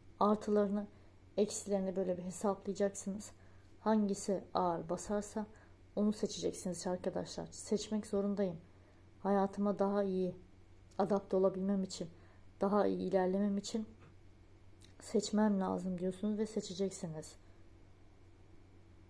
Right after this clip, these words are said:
Evin içinde bir eşya giriyor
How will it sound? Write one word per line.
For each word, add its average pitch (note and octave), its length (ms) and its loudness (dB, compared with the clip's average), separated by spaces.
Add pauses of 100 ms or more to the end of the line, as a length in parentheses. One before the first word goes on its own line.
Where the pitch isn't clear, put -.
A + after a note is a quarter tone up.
(3000)
Evin A3+ 260 6
içinde A#3+ 520 2 (480)
bir A3 120 8
eşya A3+ 400 6
giriyor E3+ 360 0